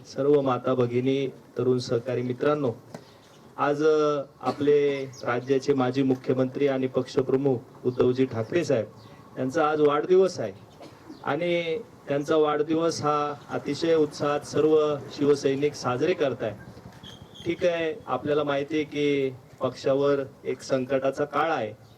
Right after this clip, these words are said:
अशी अनेक आव्हानं शिवसेनेने याआधीही पाहिलेली आहे, परंतु पक्षाच्या पलीकडं उद्धवजी ठाकरे साहेब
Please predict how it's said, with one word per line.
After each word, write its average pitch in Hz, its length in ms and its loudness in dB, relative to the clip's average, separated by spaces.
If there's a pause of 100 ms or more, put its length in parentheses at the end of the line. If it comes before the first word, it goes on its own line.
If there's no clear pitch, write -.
(380)
अशी 131 240 -4
अनेक 156 380 -2
आव्हानं 151 600 2 (100)
शिवसेनेने 139 680 -2
याआधीही 139 680 0 (200)
पाहिलेली 165 420 0
आहे, 110 180 -4 (720)
परंतु 180 600 4 (300)
पक्षाच्या 170 500 0
पलीकडं 175 520 2 (380)
उद्धवजी 151 420 2
ठाकरे 151 400 0
साहेब 117 240 0